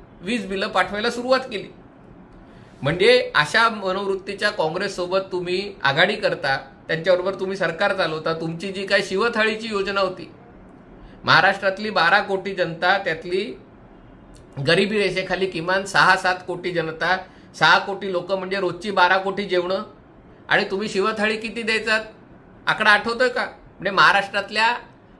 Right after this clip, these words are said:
पाव टक्के लोकांनाही तुम्ही शिवथाळी दिली नाही, पण आव तर असा आणलात, म्हणजे पाव टक्का आणि आव एवढा की जसं काही सगळ्या महाराष्ट्रालाच हे जेवायला घालतात. आणि ती शिवथाळी मिळवायची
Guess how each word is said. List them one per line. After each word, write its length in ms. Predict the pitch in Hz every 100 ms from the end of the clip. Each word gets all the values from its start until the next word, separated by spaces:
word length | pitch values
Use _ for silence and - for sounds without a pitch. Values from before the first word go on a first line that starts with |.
| - 220
पाव 220 | 233 247 254
टक्के 300 | 240 247 226
लोकांनाही 460 | 226 220 220 226
तुम्ही 180 | 233 233
शिवथाळी 440 | 226 214 214 208
दिली 200 | 214 208
नाही, 160 | 196 190
पण 220 | 208 214 - - - -
आव 200 | 196 233 240
तर 140 | 226
असा 160 | 220 220
आणलात, 320 | 214 202 190 -
म्हणजे 180 | 170 185 185 -
पाव 240 | 185 226 220
टक्का 280 | 214 247
आणि 180 | 240 240 -
आव 200 | 190 233
एवढा 320 | 233 226 208 196
की 160 | 220
जसं 200 | 202 202
काही 160 | 220 220
सगळ्या 240 | 202 226
महाराष्ट्रालाच 580 | 220 208 226 233 240 226
हे 60 | 226
जेवायला 320 | 214 202 196
घालतात. 260 | 175 - - - - - -
आणि 140 | 180
ती 140 | 214 202
शिवथाळी 460 | 208 226 220 220
मिळवायची 420 | 220 220 220 220